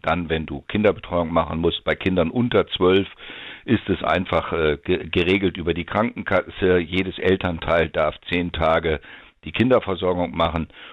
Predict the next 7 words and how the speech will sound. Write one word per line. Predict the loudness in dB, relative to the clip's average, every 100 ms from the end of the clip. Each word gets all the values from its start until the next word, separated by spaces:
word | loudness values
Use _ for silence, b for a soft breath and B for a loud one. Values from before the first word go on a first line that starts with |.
| B
Und, | 2 2 2 2
äh, | 4 4 -2 -10
wir | -2 0
brauchen | 4 2 2 -2
jetzt | -2 -4 -6
eine | -2 -2 -2 -4
Lösung, | -4 2 2 2 2 0 0